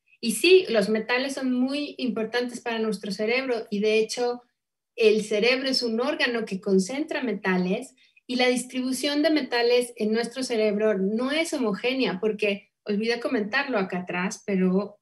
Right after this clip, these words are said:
ay, a ver si regresa, sí. Pero incluso hay algunas metaloenzimas que solamente las encontramos en el cerebro, que cumplen funciones muy importantes en el metabolismo de neurotransmisores. Por ejemplo, la beta hidroxilasa,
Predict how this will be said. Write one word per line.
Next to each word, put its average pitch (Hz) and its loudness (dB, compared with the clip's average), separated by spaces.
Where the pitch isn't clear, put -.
ay, 170 -10
a 156 -16
ver 160 -20
si - -16
regresa, 175 -12
sí. - -4
Pero 254 4
incluso 302 2
hay 302 2
algunas 269 0
metaloenzimas 240 0
que 247 -4
solamente 294 -2
las 214 0
encontramos 185 0
en 175 -4
el 170 -12
cerebro, 180 -2
que 196 -2
cumplen 269 -4
funciones 226 -2
muy 226 -4
importantes 220 -4
en 226 4
el 226 -2
metabolismo 214 -2
de 202 2
neurotransmisores. 180 0
Por 196 0
ejemplo, 233 -2
la 202 2
beta 240 0
hidroxilasa, 196 -2